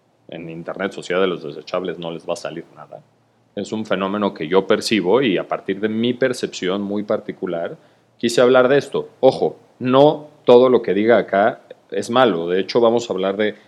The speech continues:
muchas cosas buenas y positivas que tiene todo este tipo de cambio social que estamos viviendo con respecto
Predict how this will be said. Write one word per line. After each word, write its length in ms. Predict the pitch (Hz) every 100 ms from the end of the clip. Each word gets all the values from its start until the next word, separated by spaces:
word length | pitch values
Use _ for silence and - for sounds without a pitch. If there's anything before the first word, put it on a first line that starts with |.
| _ _
muchas 360 | 107 104 120 -
cosas 320 | 110 110 107
buenas 320 | 107 113 120
y 40 | 143
positivas 580 | - - - 110 113
que 100 | -
tiene 280 | - 98 107
todo 400 | 107 104 101 107
este 240 | 104 - 104
tipo 340 | 104 98 104
de 220 | 90 80
cambio 300 | - 101 98 95
social 360 | 80 95 95
que 80 | 92
estamos 340 | - 92 92
viviendo 360 | 87 85 92 95
con 120 | 80
respecto 560 | - - 85 - 95